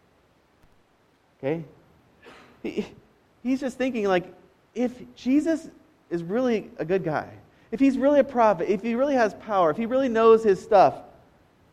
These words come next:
then he would know that she is scum, that she is no good, that she is nasty, that she does all these things. She should not be touching Jesus.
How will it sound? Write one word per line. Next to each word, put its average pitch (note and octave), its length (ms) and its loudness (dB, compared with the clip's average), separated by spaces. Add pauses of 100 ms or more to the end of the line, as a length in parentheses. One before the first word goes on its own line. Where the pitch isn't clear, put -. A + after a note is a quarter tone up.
then F#3+ 120 -6
he B3 180 -4
would C#3+ 220 -2
know C#3 340 -4
that G2+ 200 -10
she B2 600 -10
is G#2 120 -18
scum, A#2 440 -18 (680)
that F#3 120 -2
she B3 260 -2
is G3 160 4
no F3+ 240 2
good, D#3+ 380 0 (180)
that F3+ 140 0
she A3+ 300 -2
is F3 220 0
nasty, F3+ 540 -2
that D3 160 -2
she A3 200 -8
does G3+ 240 2
all G#3 240 2
these A3+ 220 -4
things. G3+ 380 -6 (720)
She - 180 -10
should G3+ 180 -12
not F#3+ 240 -6
be D#3+ 80 -4
touching C3+ 640 -10 (240)
Jesus. G#2 240 -14